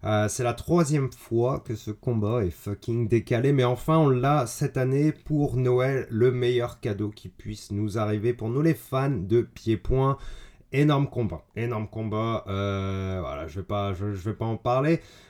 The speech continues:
mais, euh, on va regarder le combat, et dans la foulée du combat, je vais faire un podcast, et sur ce podcast,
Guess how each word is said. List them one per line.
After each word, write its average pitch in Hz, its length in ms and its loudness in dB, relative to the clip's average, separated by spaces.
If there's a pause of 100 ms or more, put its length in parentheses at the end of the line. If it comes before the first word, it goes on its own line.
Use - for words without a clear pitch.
mais, 123 280 4
euh, 123 640 4 (440)
on 107 100 -4
va 127 100 0
regarder 165 280 2
le 143 60 0
combat, 127 600 2
et 101 100 -6
dans 107 120 -2
la 104 100 0
foulée 151 300 2
du 135 120 -4
combat, 113 460 0
je 95 180 -8
vais 101 80 0
faire 135 220 -2
un 135 80 0
podcast, 120 720 -6
et 95 100 -10
sur - 180 -10
ce - 120 -4
podcast, 113 680 -6